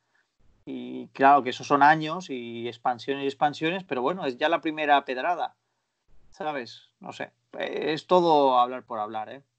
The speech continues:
Y bueno, ¿qué opináis del equipo de Blood Bowl como cantera para sacar miniaturas?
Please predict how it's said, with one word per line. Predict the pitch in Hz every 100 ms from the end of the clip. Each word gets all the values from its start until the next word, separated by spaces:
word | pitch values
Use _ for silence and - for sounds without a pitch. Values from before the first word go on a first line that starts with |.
| _ _ _ _ _ - - - - _ _ _ _ _ _
Y | 151 151 147 139
bueno, | 156 220 170
¿qué | - 180
opináis | 185 185 196 233 208
del | 196
equipo | - 180 240
de | 240
Blood | 139 170 160
Bowl | - 123 117
como | 139 135 131 131 127 127 131 127 131
cantera | 143 135 139 165 180
para | 160
sacar | - 156 151
miniaturas? | 143 139 127 185 233 247 254 262